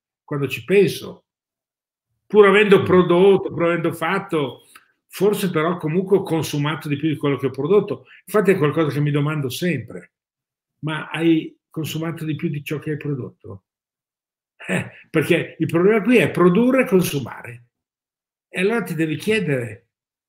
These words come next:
Speaker 1: ma è giusto? Eh, non sono qui a migliorare niente, ma sono cose che mi domando sempre, Dio santo, ma,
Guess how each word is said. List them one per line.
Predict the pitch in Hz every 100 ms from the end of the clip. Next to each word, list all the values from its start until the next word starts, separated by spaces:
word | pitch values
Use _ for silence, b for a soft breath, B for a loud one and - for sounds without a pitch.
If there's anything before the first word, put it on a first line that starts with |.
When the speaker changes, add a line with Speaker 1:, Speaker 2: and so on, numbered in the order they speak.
| _ -
Speaker 1:
ma | 147 151
è | 175
giusto? | 156 123 - 123 117 _ _ _ - - _ _ _ _ _ _ _ _ _ _
Eh, | - - - - - - - 196
non | 180 156
sono | - 208 170
qui | 220 -
a |
migliorare | 185 160 156 151
niente, | 160 220 156
ma | 139
sono | 120 151 143
cose | 175 208
che | 208 147
mi | 143
domando | 143 147 156 143
sempre, | - 190 190 143 - 123 120
Dio | 147 151
santo, | - 143 143 127 - 123
ma, | 131 143